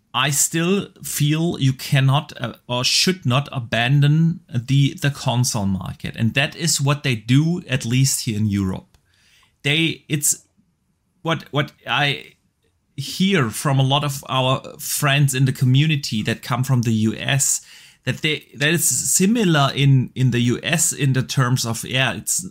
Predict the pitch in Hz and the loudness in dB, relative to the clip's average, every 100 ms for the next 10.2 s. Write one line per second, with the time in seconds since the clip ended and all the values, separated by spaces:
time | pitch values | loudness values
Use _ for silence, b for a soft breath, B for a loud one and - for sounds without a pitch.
0 | - - 131 127 139 - 156 156 113 - | -16 -6 -4 0 0 0 -2 0 0 -2
1 | 123 110 104 - 135 139 - 101 - 107 | -4 -4 -8 0 2 2 0 -2 -2 0
2 | 95 92 - - _ - 127 - 175 196 | 2 0 -2 -12 _ -6 -2 0 2 4
3 | 214 175 B B - 151 123 131 135 - | 2 0 B B -4 -2 0 0 -2 -4
4 | 127 123 - - 151 160 139 110 110 110 | -2 -2 0 0 0 2 0 -2 -4 -6
5 | - 120 117 - 92 101 98 - 71 - | -2 -2 0 -2 -4 -2 -2 -2 -10 -12
6 | 107 120 127 127 123 131 165 131 - 139 | -4 -2 -2 -2 0 0 0 -2 0 0
7 | 139 139 - 131 127 - 123 120 113 151 | 2 -2 0 0 0 -2 -4 -6 -4 -2
8 | 175 147 - B B B - 156 175 165 | 0 -2 -8 B B B -6 -2 0 0
9 | - 156 156 - 135 131 131 131 98 120 | 0 0 -2 0 2 4 2 0 -2 -2
10 | 98 139 | -2 -6